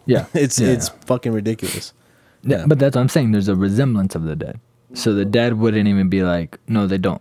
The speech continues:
Speaker 1: look like me." Like, eh, they look somewhat like me, but they look more like their mom.
Speaker 2: Yeah.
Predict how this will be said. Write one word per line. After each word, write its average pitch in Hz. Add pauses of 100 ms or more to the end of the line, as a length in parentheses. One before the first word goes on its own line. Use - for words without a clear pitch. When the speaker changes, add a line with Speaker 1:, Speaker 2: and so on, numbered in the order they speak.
Speaker 1:
look 123
like 90
me." 92
Like, 87
eh, 139
they 127
look 113
somewhat 120
like 92
me, 101
but 87
they 98
look 98
more 95
like 82
their 85
mom. 95 (160)
Speaker 2:
Yeah. 107